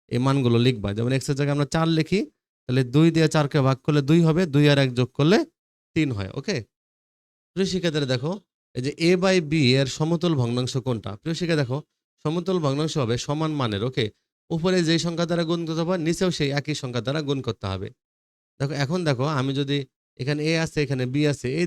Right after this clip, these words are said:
দেখো ঘ নাম্বারটা উপরে এসি, নিচে বিসি, মানে সি দ্বারা উপরেও গুণ, নিচেও গুণ, মানে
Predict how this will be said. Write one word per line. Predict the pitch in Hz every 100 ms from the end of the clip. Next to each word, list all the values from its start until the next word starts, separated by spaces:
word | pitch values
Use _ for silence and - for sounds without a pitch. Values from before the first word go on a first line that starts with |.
| 147
দেখো | 131 180 127
ঘ | 110 127
নাম্বারটা | 131 127 123 175 214 _ _ _ _ 135
উপরে | 131 143 143
এসি, | - 185 156
নিচে | - 113
বিসি, | 117 107 113
মানে | 117 -
সি | 156 156
দ্বারা | 151 135
উপরেও | 135 147 143 147
গুণ, | 196 135
নিচেও | 127 127 101
গুণ, | 101 98 _ _ _
মানে | -